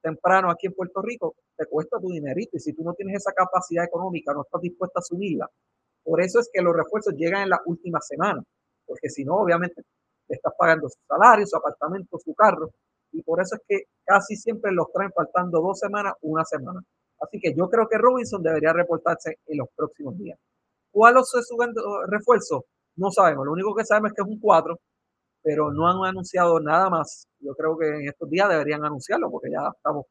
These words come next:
prácticamente a una semana. Eh, pero como dije, pienso que deberían firmar un cuatro o cinco, porque Tomás Robinson necesita ayuda en la pintura.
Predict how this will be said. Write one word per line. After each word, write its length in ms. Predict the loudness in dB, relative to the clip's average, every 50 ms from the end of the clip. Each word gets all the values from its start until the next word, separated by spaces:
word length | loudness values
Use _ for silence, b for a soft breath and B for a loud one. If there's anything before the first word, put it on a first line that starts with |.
| _
prácticamente 640 | -4 -4 -4 -4 _ -6 -4 -4 -2 -2 -4 -8 -10 -10
a 40 |
una 160 | -10 -10 -10 -10
semana. 400 | -10 -6 -4 -4 -4 -4 -6 -10 _ _ _ _ _ _ _ _ _ _ _ _ _ _ _ _ _
Eh, 460 | -4 -2 -2 -2 -2 -2 -4 -6 -8 -10 _
pero 180 | -2 -2 0 0
como 200 | 0 0 0 0
dije, 300 | 0 0 0 -2 -4 -8 -12 _ _ _ _ _ _ _
pienso 260 | -8 -8 -6 -6 -2 0
que 80 | 2
deberían 280 | 2 2 2 0 -2 -4
firmar 260 | -4 -2 -2 0 -2
un 100 | -2 -4 0
cuatro 260 | 2 2 2 2 0
o 20 |
cinco, 320 | -4 -4 -6 -8 -8 -6 -4
porque 300 | -4 -6 -6 -8 -10 -10
Tomás 500 | -8 -8 -8 -6 -6 -6 -6 -8 -10 -8 -6
Robinson 380 | -6 -4 -4 -4 -6 -6 -6
necesita 460 | -8 -10 -12 -12 -12 -12 -8 -6 -4
ayuda 360 | -4 -2 -2 -2 -2 -2 -4 -6 _ _ _ _ _ _ _ _ _ _ _ _ _ -4
en 140 | 0 2
la 120 | 2 2 2
pintura. 520 | 0 -6 -10 -8 -6 -6 -4 -4 -6 -8